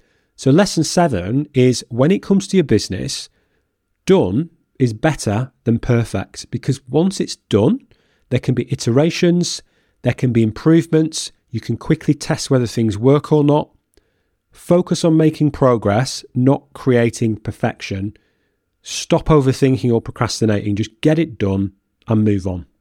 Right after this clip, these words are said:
When I started as a sole practitioner, at least in the beginning, I expected to be doing most, if not all, of the work myself, you know, actually doing the work.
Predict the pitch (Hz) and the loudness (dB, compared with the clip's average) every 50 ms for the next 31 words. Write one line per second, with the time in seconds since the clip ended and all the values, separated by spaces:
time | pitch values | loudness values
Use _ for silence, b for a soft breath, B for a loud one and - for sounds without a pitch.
0 | _ _ _ _ _ _ _ _ _ _ _ _ _ _ _ _ _ - 175 196 | _ _ _ _ _ _ _ _ _ _ _ _ _ _ _ _ _ 0 2 4
1 | 214 233 214 - - - - 185 196 208 202 175 156 147 131 123 110 - - 117 | 4 2 2 0 -2 0 2 2 2 2 2 2 2 4 4 2 0 2 2 2
2 | 110 - - 110 - - 113 - - 107 107 107 135 135 160 156 - - 156 151 | 2 0 -2 -6 -6 -6 -6 -4 -4 -4 -2 0 2 4 4 2 2 0 0 0
3 | 151 135 117 104 95 101 120 135 151 120 92 85 82 98 110 113 _ - 131 139 | 0 0 -2 -4 -2 2 2 2 4 2 0 -2 -4 -6 -8 -6 _ 0 2 2
4 | 147 - - - - - 196 - - - 170 - - 147 139 123 107 - 123 120 | 2 0 -4 -6 -4 -4 -4 -2 -4 -4 -4 -4 -4 -2 -2 -2 0 2 2 4
5 | 117 117 117 117 117 117 117 b b b b b b - 190 202 226 240 214 - | 4 4 2 2 2 0 -2 b b b b b b -2 0 2 2 2 0 0
6 | - - 170 - - 147 139 - 151 127 127 123 120 110 - 107 101 107 101 - | -2 -4 -4 -2 -2 -4 -2 0 0 0 2 2 0 0 -2 -2 -2 -2 -2 0
7 | - 120 127 - - 208 190 131 92 - - 160 139 110 107 - - 123 - - | -2 -2 -2 0 2 2 2 2 2 0 0 0 2 2 0 -2 -6 -14 -14 -8
8 | - - 170 160 160 135 113 110 143 135 135 135 135 135 135 131 127 113 127 123 | -4 -2 0 0 0 -2 0 2 2 4 4 4 4 4 2 2 2 2 2 2
9 | 113 113 113 107 104 95 82 - - - - _ | 2 4 2 2 2 0 -2 -8 -14 -20 -20 _